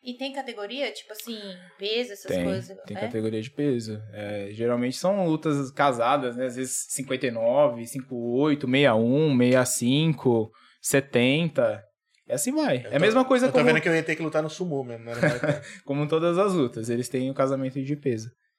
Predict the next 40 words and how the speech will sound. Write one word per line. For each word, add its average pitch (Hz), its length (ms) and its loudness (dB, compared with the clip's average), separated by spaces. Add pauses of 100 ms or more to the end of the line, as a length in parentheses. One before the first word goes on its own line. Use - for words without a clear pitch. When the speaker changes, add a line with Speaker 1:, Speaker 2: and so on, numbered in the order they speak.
(160)
Speaker 3:
Mas 123 200 -6
é, 127 160 -2
essa 139 180 2
é 180 40 0
a - 40 -2
categoria, 180 460 2
só 139 140 0
peso 123 340 -2
mesmo, 101 260 -14
só. - 140 -16 (200)
Assim. 110 160 -4
Speaker 2:
É, 104 220 6 (240)
categoria 127 420 6
Speaker 1:
Idade. 156 100 2
Speaker 2:
peso, 220 340 8
assim, 160 380 2
aí 131 200 4
tem, 170 300 0
tem 170 340 0
por 151 220 0
idade. 156 540 4
Inclusive, 202 680 2 (120)
eu 139 60 -4
tava 151 200 6
no 170 60 2
final 170 220 0
de 165 60 -4
semana 160 320 0
agora, 156 420 4 (360)
um 131 220 0
rapazinho 143 480 4
que 147 100 -4
tava 139 240 4
lá 139 100 6
na 156 80 0
academia, 143 520 2
lá 131 140 4
de 127 120 -2
onde 127 100 0
a 127 80 -6